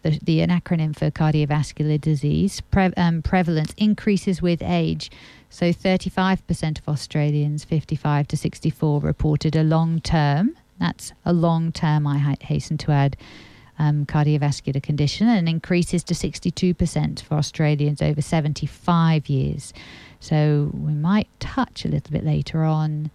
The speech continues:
whether that's a, um, you know, whether as we get older, we get further away or we miss that connection to ourselves a little bit more as we approach the end of our lives.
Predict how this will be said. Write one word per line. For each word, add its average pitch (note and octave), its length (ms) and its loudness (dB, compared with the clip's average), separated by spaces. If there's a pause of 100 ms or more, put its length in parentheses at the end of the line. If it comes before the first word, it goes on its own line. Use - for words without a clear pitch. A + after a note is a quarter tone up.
(240)
whether F3 320 0
that's D#3 340 -6
a, E3+ 80 -2 (380)
um, E3 340 -2
you F3 120 -2
know, E3+ 180 2
whether E3+ 560 0 (280)
as F3 200 0
we F3+ 120 2
get E3+ 220 0
older, E3 600 0
we E3+ 100 -2
get - 240 -6
further E3 420 0
away E3 520 2
or D3+ 180 0
we D3+ 380 -2 (240)
miss - 580 0 (360)
that - 180 -2
connection D3+ 520 -4
to D#3 160 -2
ourselves D3+ 480 0
a D3+ 40 -2
little D3+ 280 -4
bit - 160 -4
more E3+ 340 2
as D#3+ 140 -2
we D#3+ 140 -2
approach - 460 -4
the E3 140 2
end D#3+ 180 0
of D#3 80 -2
our D3 160 2
lives. C#3+ 480 -4